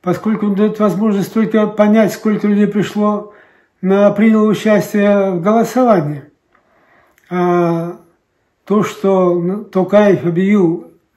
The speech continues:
о создании нового Казахстана и отчитался на выполнение по пункту о включении в бюллетень п-, графы против всех, это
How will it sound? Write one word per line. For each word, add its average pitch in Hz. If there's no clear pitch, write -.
о 180
создании 190
нового 196
Казахстана 196
и 190
отчитался 190
на 180
выполнение 190
по 190
пункту 196
о 156
включении 185
в 143
бюллетень 185
п-, 180
графы 180
против 180
всех, -
это 202